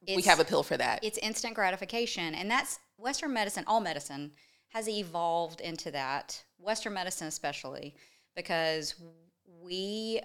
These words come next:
Speaker 2: are overwhelmed with the amount of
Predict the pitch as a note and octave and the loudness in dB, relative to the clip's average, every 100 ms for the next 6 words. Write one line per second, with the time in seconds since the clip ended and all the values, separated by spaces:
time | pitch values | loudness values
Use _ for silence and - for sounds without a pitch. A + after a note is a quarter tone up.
0 | - E3+ E3 E3 E3 - - - G3+ G3+ | 0 0 2 0 -2 -4 -12 -6 -2 -2
1 | G3+ G3 F3 F3 E3+ F#3 G3 G#3 - F3 | -2 -4 -2 -2 -2 -4 -6 -6 -8 -6
2 | E3+ F3 E3 D#3+ D#3+ E3+ - D#3 D3 C#3+ | -6 -6 -6 -4 -2 -4 -4 -4 -4 -6
3 | C#3+ | -10